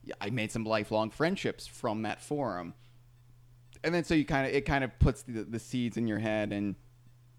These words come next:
I, I think, you know, we, you start, you start small and you kinda grow from there, and you know, social media, a-, as much as people, you know, rag ab-,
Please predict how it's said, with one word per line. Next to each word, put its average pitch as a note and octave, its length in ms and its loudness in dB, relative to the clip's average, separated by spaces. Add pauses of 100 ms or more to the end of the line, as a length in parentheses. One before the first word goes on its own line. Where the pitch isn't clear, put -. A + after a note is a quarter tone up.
(200)
I, C#3 380 4
I C#3+ 120 8
think, D3+ 280 2
you D3+ 100 4
know, C3 80 4
we, C3+ 200 2
you D3+ 140 0
start, - 240 4
you F3+ 60 -2
start G#3 260 4
small C3+ 600 6
and B2 140 -2
you A#2+ 80 -2
kinda A#2 260 -2
grow A2 280 0
from A2+ 220 -2
there, G#2+ 360 0
and G#2+ 300 0 (480)
you B2+ 100 0
know, B2 80 6
social F#3 380 6
media, C3+ 460 4
a-, A#2 260 0
as C3 160 2
much D#3+ 200 4
as C3 120 2
people, B2 600 2
you A2+ 120 -2
know, G2+ 220 0
rag A#2+ 420 4
ab-, G#2+ 120 -2